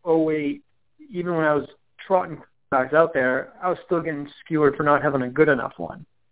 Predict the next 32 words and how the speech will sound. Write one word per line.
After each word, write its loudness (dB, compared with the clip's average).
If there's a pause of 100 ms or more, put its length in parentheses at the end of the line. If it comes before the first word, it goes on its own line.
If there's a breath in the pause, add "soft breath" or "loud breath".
(440)
So 4
I 6
think 2
Mike's 0
getting -4
a -14
huge -2
pass 2
here. -2
I -2
don't 4
understand -2
it. -6 (760)
I -12
don't 6
know 4
why 2
he -8
took -4
Henry. -8 (1300)
And -2
I 4
think 2
he 0
needs 0
to -4
do -2
something -6
about -2
getting -8
a -10
quarterback. -8